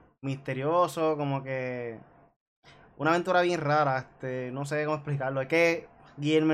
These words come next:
Guillermo del Toro hace unas películas a veces que son completamente innovadoras y algo bien diferente, que la historia que tiene esto es similar a, a eso. Es como una de, de, de la última película que él había sacado, este, de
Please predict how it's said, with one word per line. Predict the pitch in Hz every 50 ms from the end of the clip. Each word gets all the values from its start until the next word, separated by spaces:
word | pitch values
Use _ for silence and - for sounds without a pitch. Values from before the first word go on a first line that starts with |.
| 156 160
Guillermo | 147 147 156 160 160 160 160 160
del | 160 156 143
Toro | 143 160 165 180 185
hace | 185 185 185 - 196 190
unas | 190 190 170 180 180 180 180
películas | - 185 170 170 175 170 185 180 175
a | 175
veces | 180 180 185 180
que | 170 160 151 143 127 - - - - - - _ _ _ _ _ _ _ _ _ _
son | _ - - 143 151 160 170 175 175 175 170 170 160
completamente | 147 - 156 151 143 147 147 151 151 160 165 160 170 170
innovadoras | 170 165 165 160 151 135 127 135 139 143 151 147
y | 143 139
algo | 135 135 135 143
bien | 147 151 151 151 156 156 156
diferente, | 160 160 156 156 139 139 143 147 143 139 139
que | 135 127
la | 127 123
historia | 123 - - 131 135 139
que | 151 147
tiene | 151 151 156 156
esto | 156 151 165
es | 156 151 151 143
similar | 170 160 151 139 135 131 135
a, | 143 139 135 127 120 120 123 123 123
a | 127
eso. | 135 143 139 131 117 - _ _ _ _ _ _ _ -
Es | - 131
como | 156 165 170 160
una | 156 151 156 156 156 160
de, |
de, | 156 156 160 156 147
de | 135 143 147
la | 143 139 139 - 151
última | 135 131 143 147 143
película | 143 151 151 151 151 151 147
que | 143 147
él | 147
había | 147 151 147
sacado, | 143 147 135 131 135 143 139 135 127
este, | 127 - _ 127 123 120 120 117 117
de | 113 120 117 117 113 113 113 107 104